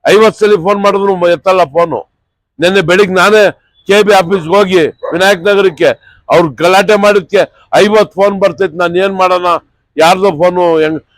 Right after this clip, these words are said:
ನನ್ ಫೋನ್ ಐತಲ್ರಿ ನಿಮ್ಗೆ, ನಿಮ್ ಹತ್ರ ರೆಕಾರ್ಡ್ ಐತಲ್ಲ ನನ್ ಫೋನ್ ನಂಬರು,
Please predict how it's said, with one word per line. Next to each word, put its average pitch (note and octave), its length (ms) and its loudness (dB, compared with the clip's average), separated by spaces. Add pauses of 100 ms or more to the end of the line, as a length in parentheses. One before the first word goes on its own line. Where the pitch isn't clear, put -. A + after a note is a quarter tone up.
(120)
ನನ್ E3+ 180 -4
ಫೋನ್ A3 220 2
ಐತಲ್ರಿ F#3 420 0
ನಿಮ್ಗೆ, C#3+ 560 2 (440)
ನಿಮ್ E3+ 160 -2
ಹತ್ರ F3 180 0
ರೆಕಾರ್ಡ್ F3+ 440 0
ಐತಲ್ಲ F#3+ 420 0
ನನ್ D#3+ 100 -6
ಫೋನ್ F3+ 240 -2
ನಂಬರು, E3+ 480 0